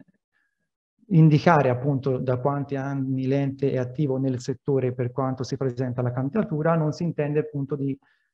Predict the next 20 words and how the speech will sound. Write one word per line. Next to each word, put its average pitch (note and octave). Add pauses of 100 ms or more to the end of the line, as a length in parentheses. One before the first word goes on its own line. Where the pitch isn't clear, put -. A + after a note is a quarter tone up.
(300)
indicare D#3+
l'esperienza, C#3+
eh, A#2+
della C3
progettazione B2+
europea. A#2 (920)
Quindi E3+
in D3+
questo E3+
caso D#3
dovete C#3+
indicare C#3
quanti C#3
anni C#3
l'ente B2+
è B2
attivo B2
nel B2
proprio D3+
settore. A2+